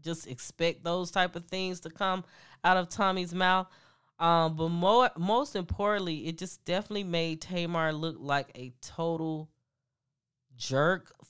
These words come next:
for just, you know, taking this man back. As her boyfriend.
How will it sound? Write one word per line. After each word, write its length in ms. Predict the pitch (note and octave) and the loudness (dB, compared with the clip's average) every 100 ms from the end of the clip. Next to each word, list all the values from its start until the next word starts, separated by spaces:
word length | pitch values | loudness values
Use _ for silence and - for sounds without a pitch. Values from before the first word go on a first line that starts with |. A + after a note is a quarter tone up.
| - | -8
for 460 | E3+ E3+ F3 F3+ | -2 2 4 4
just, 640 | F3+ D3 F#3 F#3+ - - - | 0 -4 -4 -4 -8 -14 -10
you 160 | A3+ | -6
know, 340 | B3 F#3 F#3 G3 | 0 2 2 0
taking 400 | - G#3+ G#3 A3 | -2 -4 -2 -2
this 180 | G#3 G#3 | -2 -4
man 380 | G3+ G#3+ A3 G#3+ | 0 0 2 0
back. 500 | G#3 B3+ D4+ - - _ _ _ _ _ _ _ _ | 2 2 2 -4 -14 _ _ _ _ _ _ _ _
As 200 | F3 G3+ | -2 0
her 140 | A#3+ A3+ | 2 2
boyfriend. 920 | G#3 D#4 G4 - D3+ A#2+ G2 F2 D3 | 2 0 -2 -6 -6 -6 -8 -14 -16